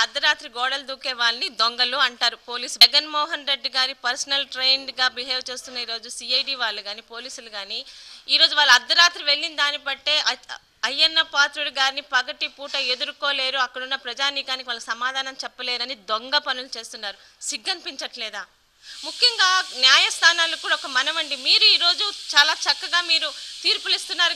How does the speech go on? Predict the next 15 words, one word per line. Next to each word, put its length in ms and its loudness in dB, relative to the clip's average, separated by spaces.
కానీ 180 4
వాటిని 240 4
పోలీస్ 400 2
డిపార్ట్‌మెంట్ 580 2
కానీ 260 0
ఇతర 160 -2
అధికారులు 440 -4
కానీ 160 0
ఇంప్లిమెంట్ 520 0
చేయనప్పుడు 560 2
వాళ్ళకి 260 0
ఎటువంటి 380 -6
శిక్ష 280 -8
మీరు 160 -6
విధిస్తున్నారు? 560 -8